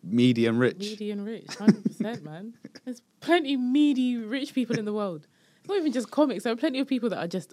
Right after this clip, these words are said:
Speaker 2: all right at what they do and have made money 'cause they know exactly what to do with what, with what they've been given, man. Hundred percent.
Speaker 1: When you're meaty, though, it's like your jokes get, like, mediocre responses and you're not getting a
Speaker 2: Boy,
Speaker 1: lot.
Speaker 2: you lot are buying tickets.
Speaker 1: <laughs>
Speaker 2: You lot are buying tickets,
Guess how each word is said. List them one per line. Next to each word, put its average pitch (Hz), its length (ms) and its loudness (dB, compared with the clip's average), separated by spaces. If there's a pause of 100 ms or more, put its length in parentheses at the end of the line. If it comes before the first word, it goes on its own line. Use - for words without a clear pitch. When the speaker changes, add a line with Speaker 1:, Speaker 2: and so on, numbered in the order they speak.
Speaker 2:
all 185 180 0
right 185 180 0
at 151 100 -4
what - 140 -8
they 151 120 -4
do 147 380 -8
and 147 100 -10
have 151 120 -8
made 165 300 -4 (1080)
money 180 360 -4
'cause 160 140 -12
they 190 100 -4
know 214 120 -4
exactly 185 400 -10
what 180 100 -14
to 170 80 -10
do 208 220 -8
with 165 80 -10
what, - 300 -16
with 190 180 -12
what 196 120 -14
they've 185 160 -12
been 170 140 -10
given, 214 340 -10
man. 151 260 -16
Hundred 233 220 -10
percent. 208 340 -12 (540)
Speaker 1:
When 110 140 2
you're 143 100 8
meaty, 143 340 6
though, 92 160 -2
it's - 180 -6
like 92 300 -6
your 98 140 -4
jokes 110 360 0
get, - 220 -4
like, 87 180 -4
mediocre 95 640 -4
responses 87 680 -8
and 78 300 -10 (280)
you're 95 140 -2
not 113 160 0
getting 110 240 -2
a - 40 2
Speaker 2:
Boy, - 60 2
Speaker 1:
lot. 196 160 2
Speaker 2:
you 196 120 -4
lot 156 100 2
are 156 40 0
buying 196 320 2
tickets. 240 420 -2
Speaker 1:
<laughs> - 960 4
Speaker 2:
You 226 100 -4
lot 208 100 2
are 175 60 2
buying 220 320 2
tickets, 202 500 -4